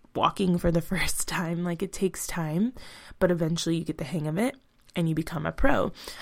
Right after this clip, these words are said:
And so investing in yourself and your business is literally the same thing. And one thing I want to challenge you to think about if you've been scared about investing in yourself is to look at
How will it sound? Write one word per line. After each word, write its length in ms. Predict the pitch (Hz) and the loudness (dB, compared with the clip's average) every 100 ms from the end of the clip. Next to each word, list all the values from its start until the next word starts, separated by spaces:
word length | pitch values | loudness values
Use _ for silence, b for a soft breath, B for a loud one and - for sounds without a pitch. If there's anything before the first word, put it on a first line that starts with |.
| B | B
And 160 | - 180 | -6 -4
so 220 | - 175 | -2 0
investing 560 | 170 170 208 - 370 339 | 0 0 0 2 0 2
in 100 | 233 | 2
yourself 800 | 196 - 147 147 160 - - - | 2 -2 -6 -6 -6 -10 -18 -10
and 100 | 170 | -4
your 140 | 165 151 | -4 -2
business 840 | 196 262 262 151 147 147 - - - - | 0 0 -2 -6 -6 -8 -12 -12 -16 -6
is 240 | 190 - | -6 -6
literally 880 | 175 170 254 311 185 147 135 127 - _ _ - | -4 0 2 2 0 -2 -4 -6 -8 _ _ 0
the 100 | 180 | 0
same 480 | - 151 139 139 | 0 -4 -4 -6
thing. 480 | 156 - - - - - B B B B | -8 -4 -4 -4 -8 -10 B B B B
And 320 | 180 165 165 | -2 2 0
one 300 | - 180 277 | 0 0 0
thing 140 | 311 | 0
I 60 | 262 | 0
want 160 | 208 170 | 0 0
to 120 | - | -2
challenge 280 | 139 147 156 | -2 -2 -4
you 60 | |
to 80 | 151 | -4
think 180 | 143 147 | -6 -4
about 240 | 147 139 | -2 -2
if 160 | 143 - | -4 -12
you've 100 | 160 | -6
been 220 | 160 160 | -4 -2
scared 320 | - - 131 | -2 -2 -2
about 160 | 139 - | -2 -4
investing 560 | 160 285 320 - 185 | 2 4 4 2 2
in 40 | 165 | 2
yourself 400 | 160 - 156 - | 0 0 -2 0
is 160 | 165 - | -2 2
to 100 | 202 | 0
look 400 | 202 294 330 - - | 2 0 -2 -8 -6
at 420 | 185 180 - - | -4 -4 -8 -12